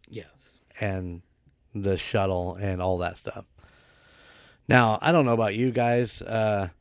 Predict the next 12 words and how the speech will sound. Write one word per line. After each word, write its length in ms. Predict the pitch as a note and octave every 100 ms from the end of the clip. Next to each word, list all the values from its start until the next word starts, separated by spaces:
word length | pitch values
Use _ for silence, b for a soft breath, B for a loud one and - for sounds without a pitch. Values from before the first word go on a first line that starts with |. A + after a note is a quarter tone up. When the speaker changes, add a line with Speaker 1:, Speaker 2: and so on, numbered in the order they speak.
| _ _ _ _ -
Speaker 2:
the 120 | A2+
thought 440 | - B2 B2+ A#2+ -
of, 360 | G#2+ G2 F#2 - - _ _ _ _ _ _ _ -
the 160 | A#2+ G#2+
thought 320 | - B2 B2
of 140 | A2 F#2+
that 280 | G#2 G2
brings 260 | G2+ A2 G2
me 100 | G#2
back 300 | F#2+ G2 F2+
to 220 | - G2+
the, 160 | F#2